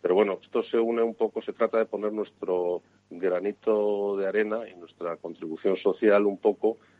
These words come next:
a la, a la situación actual, ¿no? De la misma forma que también hemos, eh, permitido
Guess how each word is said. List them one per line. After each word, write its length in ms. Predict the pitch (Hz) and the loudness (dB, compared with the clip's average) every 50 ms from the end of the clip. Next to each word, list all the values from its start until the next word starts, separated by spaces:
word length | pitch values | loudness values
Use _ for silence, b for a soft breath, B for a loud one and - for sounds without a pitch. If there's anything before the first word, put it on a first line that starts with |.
| b b - | b b -6
a 140 | 90 85 85 | -2 0 0
la, 360 | 87 90 90 92 87 85 82 | 2 2 2 0 0 -2 -2
a 160 | 78 82 82 | -6 -8 -10
la 80 | 80 76 | -10 -10
situación 400 | - - 76 - - - 92 87 | -12 -16 -14 -14 -12 -10 -8 -8
actual, 480 | 82 80 _ - 90 98 107 92 78 76 | -8 -10 _ -2 2 4 4 4 2 -2
¿no? 180 | 80 98 117 92 87 | -8 -8 -8 -8 -8
De 100 | - 80 | -12 -10
la 100 | 78 78 | -10 -10
misma 280 | 80 87 85 92 98 90 | -10 -10 -8 -6 -6 -6
forma 460 | - - 101 98 98 - 98 107 110 b b b b b b _ _ | -4 -2 -4 -2 -2 -2 -4 -6 -6 b b b b b b _ _
que 380 | - 92 90 90 95 104 107 - _ - | -10 -8 -6 -4 -4 -4 -4 -6 _ -10
también 480 | 95 82 80 85 87 87 90 92 95 | -8 -8 -8 -8 -8 -8 -8 -6 -6
hemos, 320 | 92 95 95 95 98 98 - - - | -6 -6 -4 -4 -6 -6 -8 -10 -8
eh, 560 | 87 85 85 82 82 82 80 80 80 80 80 - | -6 -6 -4 -4 -6 -6 -6 -6 -6 -8 -8 -8
permitido 600 | - - 80 80 78 - - 95 92 90 85 - | -8 -10 -10 -10 -12 -8 -8 -6 -2 -2 -4 -4